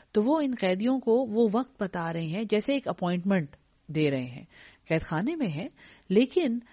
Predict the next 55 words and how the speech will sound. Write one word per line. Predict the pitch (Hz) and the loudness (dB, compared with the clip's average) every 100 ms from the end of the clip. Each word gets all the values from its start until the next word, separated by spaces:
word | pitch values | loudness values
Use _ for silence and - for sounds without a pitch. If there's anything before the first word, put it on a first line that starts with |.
| - _ _ _ | -20 _ _ _
ایک | - 247 196 | 2 2 4
دم | 214 349 | 4 4
سے | 330 311 | 2 -2
انہوں، | 240 220 | 0 -2
جیسے | 196 214 233 | 2 2 2
ہی | 330 | 0
انہوں | 294 | 0
نے | 262 | 0
ایک | 247 208 | -2 0
بات | 175 202 - | 0 -2 -4
سنی | 233 294 | -4 -2
اور | 285 208 | 0 0
یہ | 208 | 2
کہا | 208 196 202 | 0 -2 -2
کہ | 208 | 0
ہاں، | 247 | 2
ہاں، | 254 | 2
ہاں، | 233 | 2
میرے | 220 208 220 | 0 0 0
خیال | 220 196 | 0 -2
میں | 202 | 0
اس | 208 - | -4 -4
کی | 220 | 2
یہ | 202 202 | 2 2
تعبیر | 160 156 147 | 0 -2 -6
ہے، | 156 - - | -8 -10 -6
وہ | 170 | -2
یہ | 170 220 | 2 4
بھی | 370 | 2
کہہ | 254 170 | 0 -2
سکتے | - 139 139 | -6 -10 -10
تھے | 120 196 | -10 -10
کیونکہ | 247 240 277 | -8 -4 -4
ان | 226 | -2
کو | 254 | -4
تعبیر | 240 185 165 202 | -2 -4 -2 -2
بنانی | 190 180 175 220 - | -2 -2 -2 -4 -4
آتی | 170 175 277 | -6 -4 -6
تھی، | - - - - - - 208 | -6 -14 -16 -20 -20 -10 -2
لیکن | 233 277 | 0 2
آپ | 247 208 | 0 0
دیکھیں | 170 202 - 302 | 2 2 0 -4
ان | 254 214 | -2 -4
کے | 233 | -2
بتانے | 175 156 180 214 277 | -4 -4 -2 0 0
کا | 240 190 | 0 -4
سٹائل | - 143 135 160 - - - _ | -4 -2 -2 -4 -8 -18 -20 _
کہ | 202 | 0
ان | 202 | 2
کو | 208 | 2
یہ | 214 233 | 0 0
کہہ | 214 | 0
رہے | 196 185 | 0 0
ہیں | 180 202 | -2 -4
کہ | 233 | -4